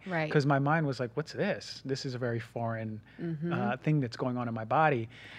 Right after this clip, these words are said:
Speaker 1: And oftentimes, uh, people will cry. They will have that experience that their, their eyes are crying, but they are not really even thinking about something. They're not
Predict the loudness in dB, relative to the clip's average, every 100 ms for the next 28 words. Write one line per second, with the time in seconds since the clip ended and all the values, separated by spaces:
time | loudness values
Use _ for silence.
0 | -8 2 6 6 4 0 4 4 4 2
1 | -4 -6 -6 -4 -2 4 4 6 4 4
2 | 2 0 4 6 6 4 2 0 0 0
3 | 0 0 0 -2 -8 -4 0 0 0 -2
4 | 0 2 2 0 -2 -4 0 2 4 4
5 | 4 0 0 -2 0 2 2 0 0 -2
6 | 2 4 4 2 0 -4 -4 -2 0 0
7 | 0 -4 -2 -2 -2 -4 -8 -18 -20 -4
8 | 2 2 2 0 0 0 0 2 2 0
9 | -2 -4 -2 0 0 0 0 2 2 2
10 | 0